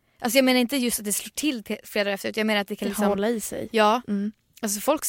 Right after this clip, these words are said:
Speaker 1: jag vet att folk har så att det kan vara så att det liksom sitter i halva veckan typ.
Speaker 2: Mm.
Speaker 1: Det kan det kanske vara.
Speaker 2: Det kan det kanske vara.
Speaker 1: Fan, jag som inte har druckit på jättelänge.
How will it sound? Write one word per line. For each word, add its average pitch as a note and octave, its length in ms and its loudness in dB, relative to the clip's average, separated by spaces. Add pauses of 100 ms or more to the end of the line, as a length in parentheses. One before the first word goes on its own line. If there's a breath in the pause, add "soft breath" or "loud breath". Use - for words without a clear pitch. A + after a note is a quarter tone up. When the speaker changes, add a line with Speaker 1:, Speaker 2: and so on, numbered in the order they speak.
Speaker 1:
jag A#3+ 180 0
vet D#4 200 -2
att A3 60 -12
folk G3+ 260 -4
har B3 240 0
så G3+ 160 -4
att G3 140 -6
det G#3+ 80 -8
kan G3+ 160 -4
vara F#3+ 120 -4
så - 100 -6
att G2 140 -12
det G#3 60 -10
liksom G3+ 300 -8 (360 soft breath)
sitter A3 400 2
i A3+ 320 0 (540)
halva G3+ 540 2
veckan A3 520 -4
typ. - 300 -10
Speaker 2:
Mm. G#3 240 6 (1120)
Speaker 1:
Det A#3 140 -2
kan D#4+ 200 -8
det C#4 80 -6
kanske G#3 240 -8
vara. - 140 -16 (200)
Speaker 2:
Det G3+ 120 -2
kan B3 140 0
det E4+ 80 0
kanske F#4+ 200 -2
vara. - 140 0 (1500)
Speaker 1:
Fan, B3+ 220 2
jag A3+ 140 4
som - 100 -6
inte F4+ 120 2
har A3+ 60 4
druckit G#3+ 240 -2
på G3+ 80 -6
jättelänge. C4 800 -4